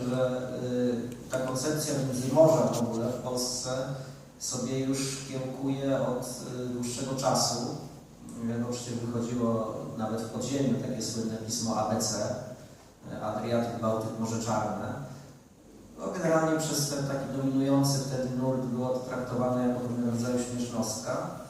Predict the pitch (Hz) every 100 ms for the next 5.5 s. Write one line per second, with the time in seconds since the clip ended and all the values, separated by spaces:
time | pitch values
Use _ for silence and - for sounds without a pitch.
0 | - - - - - - - - - -
1 | - - 190 190 170 151 151 156 151 143
2 | 139 139 135 135 131 - - - - 139
3 | 135 123 120 117 131 127 120 120 127 120
4 | 127 123 123 135 135 127 123 123 117 131
5 | 131 120 120 117